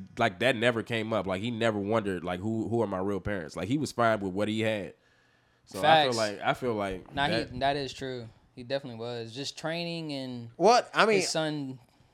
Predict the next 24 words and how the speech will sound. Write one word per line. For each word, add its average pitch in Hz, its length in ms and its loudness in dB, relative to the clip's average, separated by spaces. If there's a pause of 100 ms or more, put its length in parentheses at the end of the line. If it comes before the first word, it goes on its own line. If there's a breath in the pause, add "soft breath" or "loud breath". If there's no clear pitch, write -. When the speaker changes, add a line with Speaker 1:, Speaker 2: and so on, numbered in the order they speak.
Speaker 3:
also, 208 360 8
Speaker 2:
being 180 100 4
Speaker 3:
like, 156 200 8
Speaker 2:
alive. 117 180 0 (480 soft breath)
Speaker 3:
Also, 180 280 4
like, 127 240 0
Goku 147 360 -2
had 107 120 0
to 95 40 -10
navigate 107 480 -6
the 104 60 -10
world 107 260 -4
himself, 117 640 -4
so 120 180 -6
he 139 140 -6
didn't 139 220 -4
really, 131 240 -4
like, 113 220 -2
learn 117 240 -6
morals 127 560 -2
the 123 100 -6
way 117 180 -6
we 139 200 -8
d-, 123 120 -20